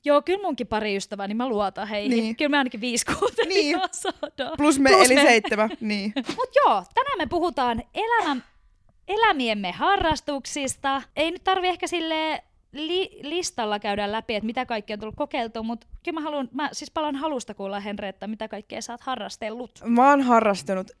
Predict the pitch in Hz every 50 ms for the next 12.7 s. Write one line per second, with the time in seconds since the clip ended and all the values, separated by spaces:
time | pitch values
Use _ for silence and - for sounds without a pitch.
0 | _ - 226 233 262 277 294 269 226 185 - - 175 165 147 143 120 113 - -
1 | - - 202 _ _ - 220 233 240 247 233 _ - 208 190 220 233 - - 240
2 | 233 226 226 220 - 247 220 208 202 208 208 196 214 220 220 214 214 214 208 202
3 | 208 214 220 226 233 214 196 196 185 - - - 208 196 180 190 185 190 185 190
4 | 185 185 185 196 202 208 - - - - 120 - - - _ 202 202 170 - -
5 | 214 190 165 151 202 208 196 175 196 190 202 151 185 196 208 196 202 214 - -
6 | 208 208 208 220 220 196 208 202 - 214 185 - - 202 196 202 202 202 190 185
7 | 190 208 180 226 - _ _ _ _ _ _ _ - 208 185 185 185 180 190 175
8 | 190 - - 214 196 190 196 208 196 208 196 - 226 208 196 - 190 190 196 196
9 | 202 208 220 214 - 202 185 170 196 190 - - 180 196 - 185 180 190 202 196
10 | 202 202 196 220 214 - - - - 208 - _ - 247 208 202 185 170 170 170
11 | 185 196 196 190 202 220 262 277 - _ _ - 196 208 220 208 202 214 285 254
12 | - - 226 202 202 202 - 226 240 240 247 277 294 302